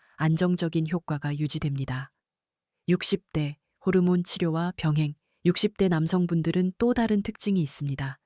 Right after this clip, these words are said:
이 나이가 되면 남성 호르몬이 많이 부족해지기 때문에 호르몬 주사나 약을 함께 드시는 경우가 많습니다.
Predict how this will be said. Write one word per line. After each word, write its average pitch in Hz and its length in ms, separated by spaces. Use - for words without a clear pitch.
이 175 100
나이가 175 320
되면 165 560
남성 165 380
호르몬이 180 480
많이 160 260
부족해지기 175 640
때문에 156 480
호르몬 190 360
주사나 170 420
약을 151 320
함께 180 320
드시는 165 400
경우가 147 480
많습니다. 143 720